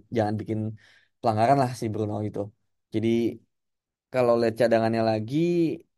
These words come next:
subnya nggak ada lagi sih pemain-pemain yang, apa namanya, cukup berbahaya. Jadi itu sih menurut gue tiga pemain West Ham yang harus kita waspadai.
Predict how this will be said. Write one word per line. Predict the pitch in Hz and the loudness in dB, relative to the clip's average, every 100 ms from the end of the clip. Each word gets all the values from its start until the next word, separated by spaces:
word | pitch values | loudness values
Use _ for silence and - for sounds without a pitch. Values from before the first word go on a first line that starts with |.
| - - | -20 -10
subnya | - - - 156 160 165 - - | -8 -6 -4 -2 0 -2 -4 -10
nggak | 113 - | -12 -8
ada | 110 | 0
lagi | 120 131 123 | 2 2 -2
sih | 120 | -4
pemain-pemain | 110 110 107 110 110 107 | -2 -2 -2 -2 -2 -4
yang, | 107 110 107 107 104 101 | -6 -6 -8 -10 -12 -12
apa | 107 113 113 | -4 -2 -2
namanya, | 110 110 117 117 _ _ _ _ _ _ _ _ _ _ _ _ | -4 -4 -6 -10 _ _ _ _ _ _ _ _ _ _ _ _
cukup | - 123 113 | -12 -4 -2
berbahaya. | 110 107 104 104 107 - _ _ _ _ _ 104 | 4 4 4 0 -2 -4 _ _ _ _ _ 0
Jadi | 117 123 123 | 4 4 2
itu | 147 143 | 0 -2
sih | 110 113 | -6 -4
menurut | 113 110 120 | -4 0 2
gue | 135 | 2
tiga | 139 123 117 | 0 0 0
pemain | 117 113 113 113 113 | 0 -2 -2 -2 -2
West | 113 113 | -2 -2
Ham | 123 123 | -4 -4
yang | 113 110 107 _ _ _ - | -4 -6 -8 _ _ _ -4
harus | 117 113 | -4 0
kita | 113 110 | 2 2
waspadai. | 110 107 101 101 | 2 0 2 0